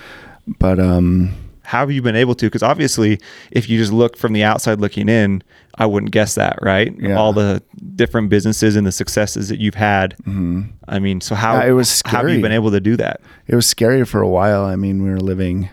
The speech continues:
Speaker 1: like, in Provo, and we were li-, we bought a duplex. So we lived, li-, we lived in half of it and rented out the other half of it. And sometimes it was like, you know,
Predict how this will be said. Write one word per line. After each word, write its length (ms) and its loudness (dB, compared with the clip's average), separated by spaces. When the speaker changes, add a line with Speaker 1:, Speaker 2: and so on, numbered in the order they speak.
Speaker 1:
like, 300 -6
in 200 -4
Provo, 600 2
and 200 -2
we 120 0
were 80 0
li-, 260 0
we 160 -2
bought 260 4
a 60 4
duplex. 520 0
So 100 -4
we 60 0
lived, 300 -2
li-, 160 -2
we 160 -4
lived 320 0
in 120 2
half 340 -2
of 80 -2
it 220 2
and 520 -4
rented 340 -2
out 200 -6
the 120 -4
other 220 -2
half 300 -6
of 100 -6
it. 300 -4
And 160 2
sometimes 540 2
it 60 2
was 200 -2
like, 400 -4
you 180 0
know, 340 0